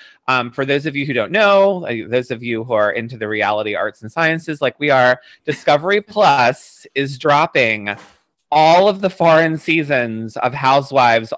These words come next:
on Discovery Plus. So you can now watch Melbourne, Cheshire, New Zealand, like, all of them. I'm, I'm excited 'cause I had been watching Melbourne on my Fire Stick, my jailbroken Fire Stick, but then it stopped working.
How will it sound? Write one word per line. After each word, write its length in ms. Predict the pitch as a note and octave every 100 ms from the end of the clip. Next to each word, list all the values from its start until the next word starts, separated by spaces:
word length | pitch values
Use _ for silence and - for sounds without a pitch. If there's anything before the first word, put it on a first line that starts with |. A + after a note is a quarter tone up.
| -
on 180 | B2+ C3
Discovery 440 | A#2+ B2+ A2+ G#2
Plus. 320 | - A2 -
So 220 | - - C#3+
you 160 | C3+
can 160 | C3 C3+
now 220 | B2+ B2+
watch 360 | B2+ G#2 - B2
Melbourne, 640 | C#3+ D#3+ B2+ A2 G2 G2
Cheshire, 840 | - C#3+ C#3 A#2+ G#2+ G2+ G2 F#2 - _ _ _
New 300 | B2 C#3 C3+
Zealand, 880 | C#3 D3+ C#3+ B2+ A2+ G#2 G2+ G2+ F#2+ -
like, 240 | B2+ A#2+ - -
all 180 | C#3 C3+
of 120 | A2
them. 360 | G2 D2 F2 B2 -
I'm, 180 | C3+ C#3
I'm 220 | B2 E3+
excited 420 | F3+ - C3+ B2 B2
'cause 140 | C#3
I 80 | C3
had 140 | B2
been 120 | B2+
watching 320 | B2+ C3 - B2+
Melbourne 460 | A#2+ B2 A2+ A2
on 300 | - G#2+ A2
my 480 | G#2 G#2 G2 G2 G2+
Fire 280 | - A#3+ F#3
Stick, 280 | - - B2
my 100 | A#2+
jailbroken 460 | A2+ C3 A#2+ A#2+ G#2+
Fire 180 | A#2+ A2+
Stick, 200 | - G2+
but 60 |
then 120 | A2 A2
it 80 |
stopped 180 | - F2
working. 360 | B2+ - G#2